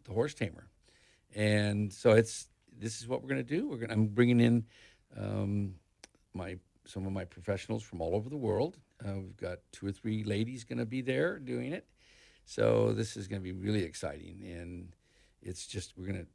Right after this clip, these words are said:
these horses are untouched, other than we had to go herd them in and gather them and load them into a trailer like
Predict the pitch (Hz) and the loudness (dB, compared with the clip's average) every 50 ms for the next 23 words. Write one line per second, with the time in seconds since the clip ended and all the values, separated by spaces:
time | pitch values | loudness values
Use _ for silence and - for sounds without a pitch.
0 | _ _ - - 90 87 98 98 87 - 87 82 82 78 - 87 110 135 135 - | _ _ -14 -14 -12 -8 -8 -8 -8 -8 -10 -8 -8 -6 -2 0 0 0 4 6
1 | 135 139 180 - - - - - - - 87 - - - 90 98 101 101 101 95 | 6 6 6 4 0 -14 -14 -14 -12 -10 -8 -8 -8 -6 -6 -6 -6 -6 -6 -6
2 | 92 85 92 98 107 104 107 110 - - _ _ _ _ _ _ _ _ _ _ | -8 -8 -10 -8 -6 -6 -6 -8 -10 -18 _ _ _ _ _ _ _ _ _ _
3 | - - - 110 107 110 101 113 117 110 107 101 98 104 123 123 113 104 - - | -16 -6 0 2 2 2 2 0 -2 -2 -2 -4 -6 -6 -6 -6 -8 -8 -10 -12
4 | - 90 95 101 98 98 107 113 107 104 107 92 - - _ _ _ _ - - | -12 -12 -12 -10 -8 -8 -6 -6 -6 -8 -10 -12 -16 -20 _ _ _ _ -20 -20
5 | _ - - - 92 95 98 107 101 104 107 113 113 113 107 - - 107 95 98 | _ -16 -6 0 2 4 4 4 4 6 6 6 6 6 4 4 6 6 8 8
6 | 110 113 110 104 104 110 | 8 6 4 4 2 -2